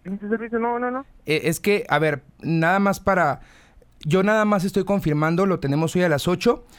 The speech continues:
Speaker 2: Contrató a tres modelos: Máquina trece, Roger Fide y Arturito Sánchez.
Speaker 1: No mames, no, no sé de quién me estás hablando.
Speaker 2: Sí,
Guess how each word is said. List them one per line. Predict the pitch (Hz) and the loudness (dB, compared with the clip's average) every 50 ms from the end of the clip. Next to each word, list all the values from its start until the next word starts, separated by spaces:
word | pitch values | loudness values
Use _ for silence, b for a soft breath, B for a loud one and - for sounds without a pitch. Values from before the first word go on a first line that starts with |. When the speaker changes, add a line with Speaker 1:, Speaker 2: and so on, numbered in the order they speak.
| B B B B B B B | B B B B B B B
Speaker 2:
Contrató | - 160 156 135 156 151 143 - - 170 165 175 180 185 185 185 - | -2 -2 0 2 0 -2 0 0 0 2 2 2 2 0 -2 -2 -2
a | - 139 135 127 127 123 123 123 123 120 | -2 0 0 2 0 0 0 -2 -4 -4
tres | - 151 175 180 | -2 -2 0 2
modelos: | 185 180 165 160 175 185 214 285 302 - - - - - _ _ _ | 4 4 4 2 2 0 0 -2 -4 -10 -14 -14 -16 -18 _ _ _
Máquina | - 143 147 156 - - 185 170 143 127 | -4 -4 -4 -2 -2 -2 -2 -2 -2 -2
trece, | - 160 185 185 - 220 208 | -2 -2 -2 0 0 -2 0
Roger | 185 175 170 160 165 156 | 0 0 -2 0 -2 -2
Fide | 131 - 175 175 185 196 190 - - | -2 -2 0 0 0 0 -2 -4 -4
y | 127 139 | -2 -2
Arturito | 139 131 123 - 143 143 143 - 156 | -2 -2 -2 -2 -2 -2 0 -2 -4
Sánchez. | 139 - 139 120 110 101 - - - - - - - - _ _ _ _ - - _ _ _ _ _ | -4 -2 -2 -2 -2 -4 -6 -12 -14 -14 -16 -16 -20 -20 _ _ _ _ -20 -20 _ _ _ _ _
Speaker 1:
No | 156 156 156 | -8 -6 -4
mames, | 156 160 151 156 156 151 156 160 175 185 185 185 180 170 - | -2 -2 -2 -2 -2 -2 -2 -2 -4 -4 -4 -6 -6 -8 -8
no, | 156 156 165 175 190 202 214 208 | -6 -4 -4 -2 -2 -2 -4 -4
no | 180 170 156 | -4 -6 -6
sé | - 196 | -4 -6
de | 190 180 | -6 -6
quién | - - 190 185 | -6 -8 -6 -6
me | 196 | -6
estás | 180 - 185 180 | -4 -6 -4 -4
hablando. | 185 180 175 180 196 202 202 196 190 190 - _ _ _ - - _ _ _ _ _ _ _ _ _ _ _ _ | -4 -4 -4 -4 -6 -4 -4 -4 -6 -6 -10 _ _ _ -20 -20 _ _ _ _ _ _ _ _ _ _ _ _
Speaker 2:
Sí, | - - - - 190 196 185 156 117 | -14 -12 -6 -2 0 0 0 0 -2